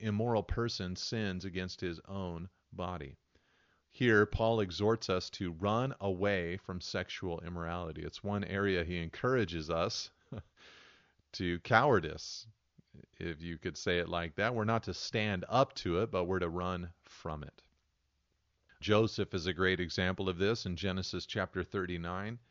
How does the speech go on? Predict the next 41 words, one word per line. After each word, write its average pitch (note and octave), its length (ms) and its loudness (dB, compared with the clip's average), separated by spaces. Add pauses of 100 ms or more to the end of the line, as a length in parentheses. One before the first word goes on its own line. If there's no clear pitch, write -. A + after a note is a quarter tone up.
(300)
He - 80 -10
saw G2 320 0
it F2+ 80 -2
as E2 100 -4
a D#2+ 80 -8
sin G#2+ 420 -2
against E2+ 380 -4
God. G#2 380 2
He E2 100 0
left G2 240 2
his E2+ 260 -4 (200)
garment G#2+ 500 0
in F2 200 -8
Potiphar's G2+ 600 -4
wife's F#2 540 -2 (240)
hand, G#2+ 440 -2
and E2+ 120 -4
he E2+ 100 -6
ran F#2+ 420 0
and E2+ 140 -6
fled F#2+ 320 0
outside. F2 560 -4 (640)
And E2+ 80 -6
his E2 260 -6
private G#2+ 420 2
walk G2+ 380 2
with F#2 100 -6
the F2+ 80 0
Lord F#2 560 0 (540)
helped A2+ 400 2
him F2 160 -2
in F2 80 -4
his E2+ 140 -8
public F2+ 600 -4 (140)
walk E2 320 -4
with E2 100 -10
the F2 80 -6
Lord, E2 260 -6
and D2+ 100 -10
he E2+ 100 -6
ran. D2 360 -8